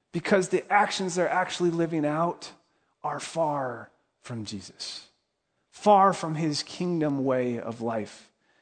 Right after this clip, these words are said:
In fact, Mark chapter seven, verse eighteen says this, "Do not, do you not understand? Whatever goes into man from the outside cannot defile him,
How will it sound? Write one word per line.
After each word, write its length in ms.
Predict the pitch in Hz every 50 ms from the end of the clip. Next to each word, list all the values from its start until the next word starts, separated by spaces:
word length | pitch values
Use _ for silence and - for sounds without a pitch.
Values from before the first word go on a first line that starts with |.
| _ _
In 60 | 147
fact, 280 | 139 - 175 170 170 -
Mark 200 | 165 165 160 -
chapter 260 | - 165 - - 151
seven, 320 | 135 - 170 156 151 143
verse 160 | 139 139 135 -
eighteen 380 | 143 139 139 - 147 139 139
says 240 | 131 - 147 123 -
this, 240 | - 131 127 - -
"Do 100 | - 160
not, 400 | 185 190 185 - - - _ -
do 80 | 151
you 80 | 170 196
not 180 | 202 196 190 180
understand? 440 | 170 160 151 - - 170 160 160
Whatever 240 | 160 175 208 208 214
goes 260 | 190 208 196 175 156
into 280 | - 175 160 160 - 156
man 420 | 147 143 139 135 135 135 135 135 - - - - _ _ _ _ _ _ _ _ _ _ _ _ _ _
from 160 | _ - 170 202
the 140 | 196 190
outside 420 | 196 175 170 - - 156 135 135 131
cannot 380 | - 151 165 160 165 165 160
defile 460 | - 135 - - 147 139 135 135 127 120
him, 280 | 117 107 101 101 110